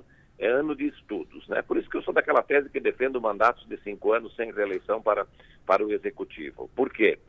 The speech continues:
Porque aí você consegue trabalhar mais. Então, o ano passado, para nós, foi um ano de estudo aqui em Santa Catarina, como o governo federal também fez alguns estudos, né? É, nós cobramos muito a continuidade,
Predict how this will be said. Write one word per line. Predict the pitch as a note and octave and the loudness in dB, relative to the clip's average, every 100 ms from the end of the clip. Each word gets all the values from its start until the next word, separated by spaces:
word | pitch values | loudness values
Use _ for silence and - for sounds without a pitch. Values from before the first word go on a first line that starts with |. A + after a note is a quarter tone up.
| - - _ | -20 -20 _
Porque | D3 D3 D3+ | 2 6 4
aí | D#3+ | 4
você | D#3+ - | -4 -8
consegue | - C3 - B2+ B2 | -2 -2 0 -2 0
trabalhar | - B2 B2 B2 B2 | -2 0 2 0 -2
mais. | G2 D#2+ D2 | -4 -8 -10
Então, | - C#3 | -6 -4
o | C#3 | -2
ano | D#3 | -4
passado, | - G2 - A2+ A2 | -2 -6 0 0 0
para | A#2+ E2 | -6 -10
nós, | F#2 A2+ - | -4 -4 -2
foi | C3 | -4
um | C3+ | -2
ano | C3+ | -4
de | C3+ | -6
estudo | D3 - D3 C#3+ | -16 -8 -8 -8
aqui | - | -10
em | F#2+ | -14
Santa | F#2 F#2+ | -4 0
Catarina, | F#2 F2 F2 B2 D3 | 0 -2 -4 -2 -2
como | E3 D#3 | -2 4
o | |
governo | B2 A2+ A#2 | 4 4 0
federal | G#2+ G2 G2+ | -2 2 2
também | B2 A2+ G#2+ A#2 | 2 -2 -4 -4
fez | A#2 A#2 | -2 2
alguns | G#2 A#2+ B2+ | 2 0 -2
estudos, | D3+ D3 - G2 C#2+ C2+ - | -4 -6 -8 -6 -6 -12 -4
né? | F#2+ D3+ - - - - _ | 0 0 -4 -20 -20 -20 _
É, | - G#2+ A2 G#2+ G#2 G#2+ - | 6 6 8 4 2 0 -2
nós | A#2+ D#3 - | 0 0 0
cobramos | - A#2 C3 F#3+ - | -2 0 -2 -4 -10
muito | F#2+ G#2 D3+ - | -6 -4 -4 -4
a | F#2+ | -8
continuidade, | G2 - F#2+ E2 D#2 G2 A#2 - | -8 -12 -14 -10 2 4 4 0